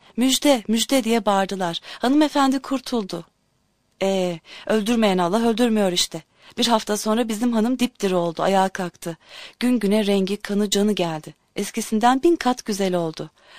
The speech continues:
Ama bana da olan olmuştu. Artık biz onunla kardeş olmuştuk. Karımın güzelliğine bakıp bakıp yutkunuyordum. Fakat karım canlandıkça duramaz oldu. Nihayet 'Bir çaresine bak.' diye tutturmasın mı? Aman hanım, etme, eyleme.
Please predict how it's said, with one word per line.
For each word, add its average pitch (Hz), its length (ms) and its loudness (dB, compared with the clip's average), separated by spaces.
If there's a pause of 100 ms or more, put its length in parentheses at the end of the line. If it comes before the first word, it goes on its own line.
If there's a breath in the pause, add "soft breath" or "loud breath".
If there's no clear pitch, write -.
(120)
Ama 202 280 4
bana 214 260 2
da 175 120 4
olan 190 260 2
olmuştu. 165 540 -4 (180 loud breath)
Artık 202 360 -2
biz 220 120 -4
onunla 220 320 2
kardeş 190 460 -2
olmuştuk. 165 520 -8 (680 loud breath)
Karımın 240 360 2
güzelliğine 220 580 2
bakıp 220 300 -4
bakıp 214 300 -6
yutkunuyordum. 175 640 -4 (220 loud breath)
Fakat - 320 -2
karım 226 260 -2
canlandıkça 214 720 2
duramaz 196 400 2
oldu. 160 320 -8 (340 soft breath)
Nihayet 202 640 -2
'Bir 226 80 0
çaresine 214 640 0
bak.' 185 180 -2
diye 190 120 -4
tutturmasın 262 640 -6
mı? 156 120 -8 (640)
Aman 202 240 2
hanım, 196 280 -4 (200 loud breath)
etme, 208 420 -4 (260 loud breath)
eyleme. 208 400 0